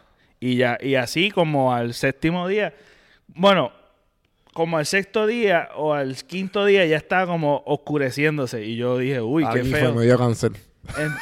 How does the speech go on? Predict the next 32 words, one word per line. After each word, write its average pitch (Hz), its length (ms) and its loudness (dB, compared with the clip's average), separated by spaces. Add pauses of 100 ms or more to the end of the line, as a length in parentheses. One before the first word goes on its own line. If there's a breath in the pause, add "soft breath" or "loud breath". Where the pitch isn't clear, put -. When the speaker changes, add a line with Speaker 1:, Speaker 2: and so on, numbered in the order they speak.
Speaker 1:
sí, - 80 4 (160)
no, 170 200 2
ya, 156 180 4 (220)
<laughs> - 200 6
morí. 147 420 4 (520 loud breath)
Entonces 233 440 8
la 208 120 10
cuestión 196 380 4
es 254 160 4
que 208 220 4
después 185 400 6
como 208 300 4
que 156 340 4
se 147 120 -2
puso 143 240 -2
como 208 160 4
oscurita 214 760 4
y 139 220 0
ya 131 180 6
al 147 140 2
séptimo 196 500 2
día, 202 540 4
Speaker 2:
Se 165 80 0
Speaker 1:
como 147 100 2
Speaker 2:
cayó. 107 140 6
Speaker 1:
a, 135 400 4
al 135 80 2
sexto 151 360 0
día 185 200 4
ya 147 80 4
se 147 120 -2
cayó. 120 360 2